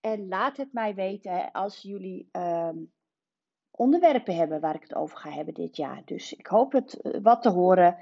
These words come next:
Wat zou jij willen horen met de podcast? Waar loop je tegenaan?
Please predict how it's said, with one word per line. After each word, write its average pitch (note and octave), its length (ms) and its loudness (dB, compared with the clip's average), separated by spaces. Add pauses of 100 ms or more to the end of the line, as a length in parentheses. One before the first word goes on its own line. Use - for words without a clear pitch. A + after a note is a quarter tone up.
(340)
Wat F3+ 440 2
zou C#4 200 2
jij A3+ 240 6
willen G#3+ 200 -2
horen F#3 320 -4
met E3+ 160 -8
de F#3 60 -20
podcast? D#3+ 680 -12 (320)
Waar G3 200 2
loop F#3+ 200 0
je F#3 120 -12
tegenaan? D3+ 560 -10